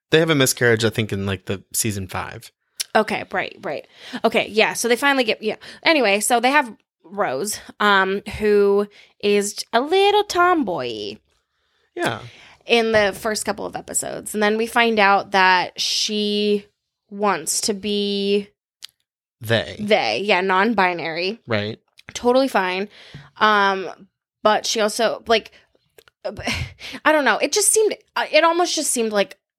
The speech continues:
Speaker 2: too, like, too much.
Speaker 1: It was too much. Y-, yeah. It was, I think this was another instance where I think they were very much trying to, they, they overcorrected
Speaker 2: Yeah.
Speaker 1: with something. And it's not to say that there are not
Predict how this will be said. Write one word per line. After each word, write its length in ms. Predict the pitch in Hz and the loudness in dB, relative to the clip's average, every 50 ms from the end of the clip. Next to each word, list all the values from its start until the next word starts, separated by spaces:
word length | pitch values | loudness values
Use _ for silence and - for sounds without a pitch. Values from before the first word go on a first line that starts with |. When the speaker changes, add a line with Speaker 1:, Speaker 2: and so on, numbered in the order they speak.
| _ _ | _ _
Speaker 2:
too, 300 | - - 220 185 175 - _ _ - | -6 -6 -6 -6 -8 -10 _ _ -10
like, 280 | 196 190 - - _ - | -10 -10 -10 -12 _ -10
too 280 | - - - - 208 185 | -10 -8 -8 -8 -8 -8
much. 300 | 185 170 120 107 95 143 | -8 -8 -8 0 0 2
Speaker 1:
It 40 | |
was 200 | 151 160 156 - | 2 2 0 0
too 180 | - - - 202 | 0 0 0 2
much. 440 | 190 175 156 113 - - - - - | 2 2 2 2 0 -2 -2 -4 -6
Y-, 200 | - 110 87 69 - _ | -12 -16 -16 -18 -14 _
yeah. 340 | - 131 123 110 98 76 62 - - _ _ _ - - - | 0 2 2 2 2 -2 -8 -12 -18 _ _ _ -20 -12 -2
It 80 | - 170 | 2 4
was, 140 | 175 180 | 4 4
I 200 | - - 160 143 | 4 2 0 0
think 220 | 143 - 185 185 180 | 0 0 0 0 2
this 180 | 170 160 147 | 2 2 2
was 140 | - 156 139 | 2 0 2
another 300 | 143 127 123 120 123 120 80 | 2 2 4 4 4 2 2
instance 460 | 110 110 110 - - 113 107 - - | 0 -2 -2 -2 -4 -4 -4 -2 -2
where 120 | 110 104 | 0 2
I 80 | 104 101 | 2 2
think 260 | - - 110 107 - | 2 0 -2 0 0
they 100 | - 104 | -2 -2
were 120 | 101 101 98 | 0 -2 -2
very 260 | 98 110 107 107 104 | -2 0 2 2 2
much 480 | 101 98 98 98 - - - - - - _ | 2 0 -2 -2 0 0 0 -2 -4 -8 _
trying 380 | - - 104 101 98 95 95 90 | -8 -4 -2 -2 -2 -2 -4 -6
to, 440 | - - 98 95 90 92 95 90 - - _ _ _ _ _ _ _ _ _ _ _ _ _ _ | -6 -6 -6 -6 -6 -8 -10 -12 -14 -18 _ _ _ _ _ _ _ _ _ _ _ _ _ _
they, 160 | - 131 127 | 2 2 2
they 180 | - 120 135 127 | 2 2 2 2
overcorrected 880 | - 117 107 104 104 95 - 101 101 - - - - - - - 117 117 - _ - | 4 2 2 0 -2 -4 -4 -4 -4 -4 -4 -6 -6 -6 -6 -6 -8 -14 -16 _ -4
Speaker 2:
Yeah. 400 | 208 214 202 165 117 110 127 220 220 | -2 0 0 0 -2 -4 -6 -6 -4
Speaker 1:
with 100 | - - | -4 -2
something. 220 | - 131 135 - | 0 0 0 2
And 100 | - 165 | 2 4
it's 220 | 175 175 170 - - | 4 2 2 2 0
not 100 | 190 180 | 2 2
to 80 | 165 | 2
say 280 | 143 - - 135 123 120 | 0 0 0 2 2 2
that 200 | 110 117 110 - | 2 0 -2 0
there 260 | - 110 107 101 - | 2 2 2 2 0
are 120 | - 104 104 | -2 0 0
not 480 | 101 101 98 101 95 - - - - | 0 0 0 -2 -2 -4 -6 -10 -10